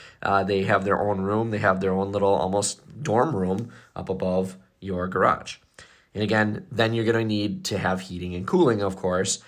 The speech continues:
And if you are doing a really cool ultimate super shed, you may wanna have that. You may have actually a heating system and an air condition system in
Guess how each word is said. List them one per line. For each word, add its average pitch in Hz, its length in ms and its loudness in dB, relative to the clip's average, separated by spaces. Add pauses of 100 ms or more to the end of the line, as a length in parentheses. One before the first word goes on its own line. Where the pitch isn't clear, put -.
(280)
And 170 240 4
if 131 280 -2
you 131 160 4
are 127 220 8
doing 123 400 0
a 104 100 4
really 107 440 2
cool 107 640 2
ultimate 104 640 0
super 180 320 2
shed, 113 440 2 (340)
you 151 100 2
may 185 100 6
wanna 190 260 0
have 82 180 -2
that. 85 280 -6
You 120 100 -2
may 139 180 2
have 143 320 -2
actually 98 640 0 (580)
a 69 240 0
heating 117 340 -6
system 120 420 0
and 104 120 -2
an 107 120 -4
air 113 180 2
condition 98 640 -2
system 101 580 -2
in 156 320 -6